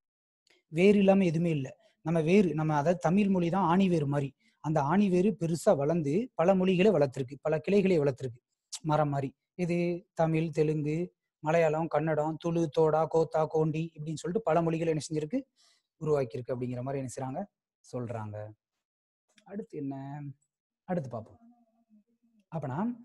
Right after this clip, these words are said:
ஆம், இந்தியால ஆயிரத்தி முந்நூறுக்கும் மேற்பட்ட மொழிகளும் பேசப்படுது, அவற்றின் கிளை மொழிகளும் பேசப்படுது.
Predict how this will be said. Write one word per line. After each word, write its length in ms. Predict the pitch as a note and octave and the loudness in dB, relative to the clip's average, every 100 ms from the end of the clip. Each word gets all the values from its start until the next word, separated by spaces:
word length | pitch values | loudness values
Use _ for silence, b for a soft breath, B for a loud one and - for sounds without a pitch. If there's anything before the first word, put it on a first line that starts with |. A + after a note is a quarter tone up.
| B B _ | B B _
ஆம், 720 | - D#3 D3 C#3+ C#3 C#3 C#3+ C#3+ _ _ _ _ _ _ _ - | -8 -6 -6 -6 -6 -8 -10 -14 _ _ _ _ _ _ _ -6
இந்தியால 800 | D#3+ F3 F#3+ E3 A2+ B2 G3 A#3 - b b | -2 0 0 0 0 -4 -6 -8 -16 b b
ஆயிரத்தி 840 | C3+ D3+ F#3+ G3 F#3 D#3+ A#3 A#3+ A3+ | -4 0 2 2 0 -2 0 2 2
முந்நூறுக்கும் 720 | F3 F#3 G3+ G3+ - C4 A3 | 2 4 4 2 -2 0 2
மேற்பட்ட 500 | E3+ D3+ E3 C#3+ C3 | 2 0 -4 -2 -2
மொழிகளும் 480 | C3+ D#3+ E3+ F3 D#3+ | 0 0 2 0 -2
பேசப்படுது, 580 | D3+ - C3 C#3 D#3 | -4 -6 -6 -2 0
அவற்றின் 440 | B3+ F#3 E3+ D#3 D#3 | 2 0 -4 -6 -4
கிளை 240 | G#3 A#3+ | 0 2
மொழிகளும் 400 | G3 D3+ D3 G3 | 2 0 0 -2
பேசப்படுது. 760 | D3 - C3 B2 A#2 C#3 B2+ | -4 -6 -8 -8 -6 -4 -6